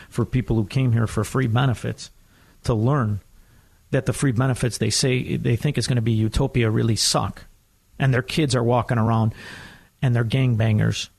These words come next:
and they're wretched human beings, because that's what the system of socialism really produces. It's a shame, but that's what it produces.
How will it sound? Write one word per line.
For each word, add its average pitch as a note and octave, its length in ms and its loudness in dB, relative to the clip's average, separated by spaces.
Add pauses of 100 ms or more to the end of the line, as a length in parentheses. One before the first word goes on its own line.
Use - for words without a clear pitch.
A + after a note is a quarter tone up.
(180)
and B2 120 4
they're A#2+ 120 2
wretched B2 380 2
human A#2 280 4
beings, A2+ 480 2 (320)
because C#3+ 240 0
that's C#3+ 220 0
what B2+ 100 0
the B2 60 0
system A2+ 400 0
of A2 200 -2 (200)
socialism A2 680 2
really A#2 200 2
produces. A2+ 600 0
It's - 120 -6
a - 40 0
shame, B2+ 440 2 (280)
but - 120 -6
that's B2+ 180 -2
what A#2+ 80 2
it G#2+ 60 -2
produces. A2 560 0